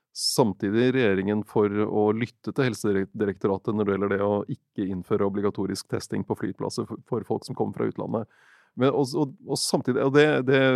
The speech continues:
det er jo ikke konsistent, og, men samtidig så er det jo, det er jo noe av det som Trine var innom. Vi har jo valgt en annen modell enn svenskene. Vi, det er ikke sånn at bare, altså, helsemyndighetene styrer,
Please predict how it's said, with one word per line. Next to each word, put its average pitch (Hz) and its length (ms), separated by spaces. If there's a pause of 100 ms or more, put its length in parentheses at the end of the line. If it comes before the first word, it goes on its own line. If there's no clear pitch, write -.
(380)
det 123 100
er 110 80
jo 104 80
ikke 120 220
konsistent, 113 480 (100)
og, 117 240
men 117 160
samtidig 113 380
så - 160
er 95 80
det 131 80
jo, 143 80 (600)
det 120 140
er 127 80
jo - 80
noe 120 80
av 113 80
det 117 500
som 131 160
Trine 104 240
var 117 80
innom. 127 300 (160)
Vi 120 180
har 113 140
jo 135 80 (160)
valgt - 340
en 120 80
annen 101 320
modell 113 320
enn 117 240
svenskene. 135 540
Vi, 117 80 (100)
det 120 80
er 104 160
ikke - 140
sånn 110 100
at - 160
bare, 107 300 (340)
altså, 113 220 (480)
helsemyndighetene 107 720 (100)
styrer, 107 640